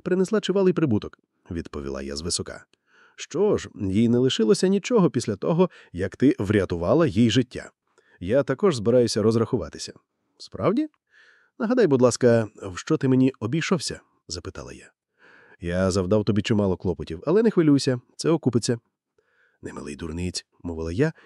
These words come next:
і торкнулася його чола. Температура знову підвищилася. Жар начебто спадає. Обманула я. Звук сурен налякав мене. Я миттю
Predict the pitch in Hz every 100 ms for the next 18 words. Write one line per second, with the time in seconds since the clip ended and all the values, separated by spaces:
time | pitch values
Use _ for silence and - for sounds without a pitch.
0 | _ - 104 - 110 95 90 85 92 -
1 | 160 214 _ _ _ _ 143 120 98 98
2 | 156 113 92 98 120 185 156 131 - 76
3 | - - _ - 104 143 214 202 208 190
4 | 208 214 151 76 - _ _ _ _ _
5 | _ - 78 80 78 71 69 73 95 -
6 | _ _ _ _ - 107 170 - 185 165
7 | 131 127 147 - 110 82 76 71 _ _
8 | _ 104 123 - 117 165 175 160